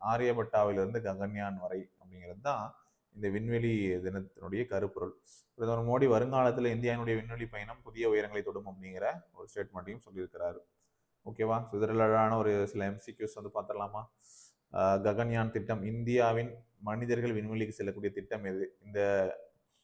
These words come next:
அதை பத்தி ஒரு கேள்வி. மனிதர்கள் விண்வெளிக்கு செல்லும் திட்டத்தினுடைய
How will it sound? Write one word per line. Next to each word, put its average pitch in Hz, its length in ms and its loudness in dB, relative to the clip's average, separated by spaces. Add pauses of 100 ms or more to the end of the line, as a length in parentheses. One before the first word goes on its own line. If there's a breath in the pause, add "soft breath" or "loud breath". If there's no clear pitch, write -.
(140)
அதை 101 160 -2
பத்தி 110 180 -2
ஒரு 101 160 0
கேள்வி. 95 340 -2
மனிதர்கள் 117 500 0
விண்வெளிக்கு 107 340 -4
செல்லும் 101 260 -6
திட்டத்தினுடைய 98 520 -6